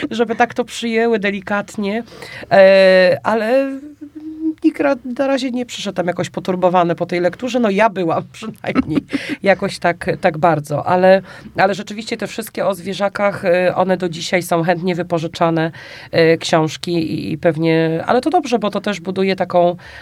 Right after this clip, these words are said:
y, taką, y, takie przeświadczenie, że,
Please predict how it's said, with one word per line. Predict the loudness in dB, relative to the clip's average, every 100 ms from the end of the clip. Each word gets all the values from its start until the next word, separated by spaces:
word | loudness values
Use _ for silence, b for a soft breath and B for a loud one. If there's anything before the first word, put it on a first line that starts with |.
| B
y, | 0 2 4
taką, | 2 2 4 6 4 0
y, | -2 -4 -6 -8 -10 -6
takie | -4 -4
przeświadczenie, | -6 0 0 2 0 0 -2
że, | 2 2